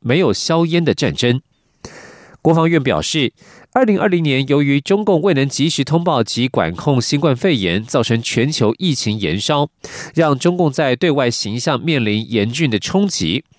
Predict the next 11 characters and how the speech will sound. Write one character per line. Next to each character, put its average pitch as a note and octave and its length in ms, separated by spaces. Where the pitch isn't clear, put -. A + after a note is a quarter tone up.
除 - 140
了 G3+ 100
造 G#3+ 200
成 B2+ 200
大 E3+ 240
外 C#3+ 200
宣 D3+ 260
态 F3+ 240
样 C3 260
改 D2+ 220
变， C3 260